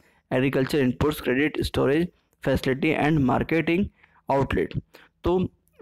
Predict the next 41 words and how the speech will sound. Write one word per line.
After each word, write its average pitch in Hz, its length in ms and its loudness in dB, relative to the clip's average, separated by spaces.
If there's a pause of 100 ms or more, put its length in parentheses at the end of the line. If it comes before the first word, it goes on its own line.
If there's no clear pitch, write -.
ये 139 140 2
जो 143 260 2 (1040)
अनऑर्गेनाइज्ड 147 380 2
सेक्टर 143 260 0
में 139 100 4
इतने 147 180 0
सारे 143 140 4
लोग 143 200 2
होते 139 280 0
हैं, 120 160 0 (120)
इनको 147 600 0 (280)
गवर्नमेंट 131 560 2
के 147 120 -2
through 131 220 -2
क्या 131 100 0
कराना 131 240 2
पड़ेगा, 135 560 0
उनको 135 180 0
प्रोटेक्शन - 580 -2 (340)
देनी 135 220 2
पड़ेगी, 143 400 0
जिससे 131 320 0
वो 127 140 2
होपलेस 135 420 0
न 147 80 2
हो 156 320 2 (280)
और 160 400 0
वो 131 120 2
अपनी 123 260 0
जॉब 120 260 0
में 151 200 0
कंटिन्यूअसली 131 560 0
बने 147 320 0 (400)
रह 131 120 2
सकें। 120 360 -4 (420)
In 185 180 2
the 190 260 2
urban 165 140 2
areas, 151 560 2
unorganized 160 420 0
sector 156 280 -4